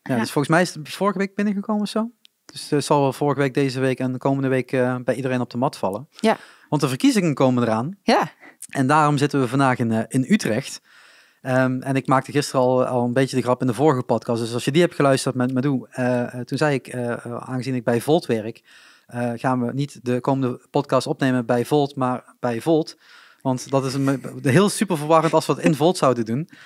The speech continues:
Speaker 1: Want, eh, eh, vandaag zit ik, eh, bij het hoofdkantoor van Volt Nederland.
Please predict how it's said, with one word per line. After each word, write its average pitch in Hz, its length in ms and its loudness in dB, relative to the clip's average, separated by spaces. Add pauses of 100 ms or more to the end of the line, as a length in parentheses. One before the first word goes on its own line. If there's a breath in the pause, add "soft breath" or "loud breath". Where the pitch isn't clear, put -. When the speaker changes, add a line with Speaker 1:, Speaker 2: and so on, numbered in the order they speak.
(380 loud breath)
Speaker 1:
Want, 131 220 2
eh, 139 180 0 (560)
eh, 139 60 -6
vandaag 147 340 0
zit 147 140 -2
ik, 139 200 -4 (100)
eh, 120 180 -10 (380)
bij 123 160 -2
het 185 100 0
hoofdkantoor 196 540 0 (320)
van 160 420 -2
Volt 180 420 0
Nederland. 160 580 -2